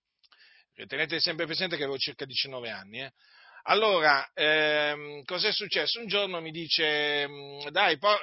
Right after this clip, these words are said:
dai, accompagnami che devo andare", mi pare che era a Varese, da qualche parte, e, eh, ci mettemmo in macchina. Allora lui, diciamo, <laughs> allora io entro in, vado in macchina con lui, oh, la prima volta che,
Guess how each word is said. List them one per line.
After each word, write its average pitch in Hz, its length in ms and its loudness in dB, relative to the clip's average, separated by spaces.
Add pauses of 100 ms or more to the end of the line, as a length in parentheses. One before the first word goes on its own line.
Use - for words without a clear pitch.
dai, 170 300 4
accompagnami 185 720 4
che 156 140 -6
devo 160 160 -4
andare", 156 460 4
mi 135 120 -16
pare 135 240 -4
che 127 120 -8
era 127 120 -4
a 127 60 -4
Varese, 123 500 -4
da 117 80 -6
qualche 127 320 -8
parte, 175 520 -6 (380)
e, 220 240 8
eh, 175 160 0
ci 240 140 -2
mettemmo 170 400 -2
in 147 80 -12
macchina. 131 640 -4
Allora 143 340 2
lui, 156 340 -4
diciamo, 135 600 -4
<laughs> - 840 -18
allora 170 280 4
io 175 180 2
entro 160 360 4
in, 160 80 -10 (220)
vado 185 200 8
in 175 80 -2
macchina 196 480 8
con 220 180 2
lui, 175 380 2
oh, 151 320 -2
la 135 160 -2
prima 170 280 -4
volta 165 320 0
che, 139 220 -4